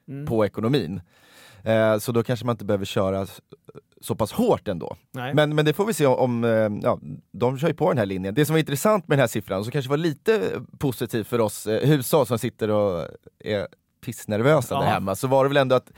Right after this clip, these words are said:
Speaker 2: det är fem pers som sitter och bestämmer.
Speaker 1: Ja.
Speaker 2: En är då riksbankschef.
Speaker 1: Ja.
Speaker 2: Mm. Så han bestämmer ju, han är ju liksom utslagsrösten,
Speaker 1: Kingen,
Speaker 2: så.
Speaker 1: Erik
Speaker 2: Ja, kingen,
Speaker 1: Thedéen.
Speaker 2: ja, exakt.
Speaker 1: Det är liksom sista bossen.
Speaker 2: Ja. Sen har du väl då, om vi ska kalla henne för drottningen då,
Speaker 1: Jaha.
Speaker 2: som är vice riksbankschef.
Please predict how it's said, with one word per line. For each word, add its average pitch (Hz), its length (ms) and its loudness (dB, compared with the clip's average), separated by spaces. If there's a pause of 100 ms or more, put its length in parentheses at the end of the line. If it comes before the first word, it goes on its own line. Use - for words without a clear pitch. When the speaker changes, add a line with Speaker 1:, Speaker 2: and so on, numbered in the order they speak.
(160)
Speaker 2:
det 143 80 -2
är 135 40 0
fem 190 220 2
pers 135 260 0
som 127 120 -4
sitter 117 200 -8
och 110 60 -2
bestämmer. 104 400 -2 (100)
Speaker 1:
Ja. 123 260 -6 (240)
Speaker 2:
En 139 240 2
är 120 80 2
då 101 200 0 (120)
riksbankschef. - 920 -8 (100)
Speaker 1:
Ja. 117 220 -10 (120)
Speaker 2:
Mm. 113 120 -14 (140)
Så 110 80 -4
han 104 220 -2
bestämmer 85 360 -8
ju, 78 80 -12
han 98 160 -6
är 95 40 -2
ju 82 140 -6
liksom - 220 -16
utslagsrösten, - 420 -12 (120)
Speaker 1:
Kingen, 151 260 -4
Speaker 2:
så. 113 60 -18
Speaker 1:
Erik 208 120 -2
Speaker 2:
Ja, 147 200 6
kingen, 156 300 4
Speaker 1:
Thedéen. 107 220 4
Speaker 2:
ja, 120 100 4
exakt. - 380 -2 (380)
Speaker 1:
Det 208 100 4
är 196 60 2
liksom 185 320 0
sista 170 340 -2
bossen. 160 420 -2
Speaker 2:
Ja. 143 280 4 (120)
Sen 165 180 4
har 165 120 6
du 156 60 6
väl 151 100 2
då, 127 300 6
om 123 80 2
vi 127 60 -4
ska 123 120 -8
kalla 123 140 0
henne 113 100 0
för 127 60 -4
drottningen 160 600 2
då, 87 240 -4
Speaker 1:
Jaha. 123 220 -8
Speaker 2:
som 127 120 0
är 131 60 6
vice 139 360 0
riksbankschef. - 640 -6